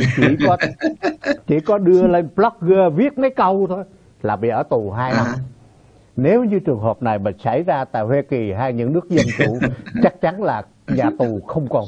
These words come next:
Speaker 1: chỗ chứa, phải không bác sĩ? Thưa bác
Speaker 2: Đúng,
Speaker 1: sĩ,
Speaker 2: đúng.
Speaker 1: <laughs> bản tin của đài voa, như quý vị thấy, một blogger ở Cần Thơ của chúng ta bị phạt hai năm tù,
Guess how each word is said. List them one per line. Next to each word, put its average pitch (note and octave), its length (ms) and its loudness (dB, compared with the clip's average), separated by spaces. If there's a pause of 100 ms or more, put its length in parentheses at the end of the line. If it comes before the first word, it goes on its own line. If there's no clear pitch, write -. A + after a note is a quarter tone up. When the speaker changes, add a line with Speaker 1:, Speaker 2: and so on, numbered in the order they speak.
Speaker 1:
chỗ A2+ 120 0
chứa, E3+ 340 0 (300)
phải A#2 160 0
không D#3 100 -2
bác E3+ 180 -2
sĩ? C3 160 0 (680)
Thưa C#3 160 6
bác C3 160 0
Speaker 2:
Đúng, D3+ 160 4
Speaker 1:
sĩ, A#2 100 4 (180)
Speaker 2:
đúng. - 880 0 (120)
Speaker 1:
<laughs> D#3 80 -4
bản B2 200 -4
tin D3 280 -2
của B2 340 -2
đài A#2 240 -4
voa, B2+ 400 -2 (320)
như C#3 200 2
quý F3 140 2
vị B2 220 -4
thấy, C#3 300 0
một A#2 300 -6
blogger C3 540 -2
ở A#2+ 220 -2
Cần G#2 220 -4
Thơ A#2 340 0 (600)
của A2+ 140 0
chúng F3 220 -2
ta C3 320 -2 (540)
bị C#3+ 300 2
phạt B2+ 360 -2
hai F3 240 -2
năm F3 220 -2
tù, C3 380 0